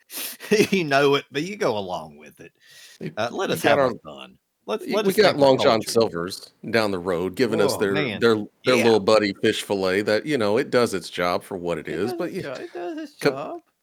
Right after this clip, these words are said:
Speaker 2: compared to what I say, see over across the pond, when they pull out a fish and chips, like, the cod itself is larger than their arm. So
Speaker 1: Yeah.
Speaker 2: it's,
Speaker 1: Yeah.
Speaker 2: it is nothing that we get like that. Most everything
Speaker 1: No.
Speaker 2: we get is, like,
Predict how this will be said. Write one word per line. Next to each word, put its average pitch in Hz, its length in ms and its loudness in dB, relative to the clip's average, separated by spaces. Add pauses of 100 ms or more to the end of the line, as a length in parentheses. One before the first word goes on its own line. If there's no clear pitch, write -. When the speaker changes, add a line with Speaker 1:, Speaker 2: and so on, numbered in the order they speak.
Speaker 2:
compared 170 400 2
to 165 80 2
what 139 180 2
I 131 120 2
say, 131 500 -4
see 139 400 -4
over 123 460 -4 (120)
across 110 420 -6
the 101 100 -10
pond, 101 440 -8 (340)
when 104 140 2
they 117 140 4
pull 127 220 2
out 120 160 4
a 107 40 -2
fish 120 260 -4
and 104 80 -10
chips, 120 260 -6
like, 120 160 -4
the 120 80 -2
cod 151 320 -2
itself 123 460 -4
is 98 200 -4
larger 110 520 -2
than 98 200 -2
their 90 220 -4
arm. 73 420 -4 (360)
So 202 280 2
Speaker 1:
Yeah. 110 80 -4
Speaker 2:
it's, - 240 -10 (220)
Speaker 1:
Yeah. 127 160 -10 (600)
Speaker 2:
it 127 120 2
is 120 140 -4
nothing 160 360 2
that 117 140 2
we 117 160 -2
get 95 220 -2
like 71 220 -8
that. 65 240 -8
Most 113 260 -4
everything 107 380 -2
Speaker 1:
No. 85 60 -8
Speaker 2:
we 95 140 -2
get 90 400 -2
is, 87 340 -6
like, 80 300 -8